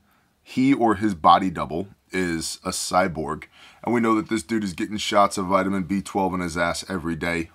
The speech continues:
literally so that he has the energy to be able to, like, trip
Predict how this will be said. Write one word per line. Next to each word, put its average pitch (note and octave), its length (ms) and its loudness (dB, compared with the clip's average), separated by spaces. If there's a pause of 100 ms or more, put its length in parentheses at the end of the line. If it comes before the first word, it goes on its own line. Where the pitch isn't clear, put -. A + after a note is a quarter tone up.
literally G#2+ 720 2
so - 180 -10
that F2+ 140 -6
he G2 200 -4
has F2 240 -6
the F2 200 -8
energy F2+ 340 -6
to E2 60 -8
be D#2+ 140 -4
able E2+ 180 -4
to, D2+ 60 -8
like, D2+ 280 -8 (400)
trip A2 360 -2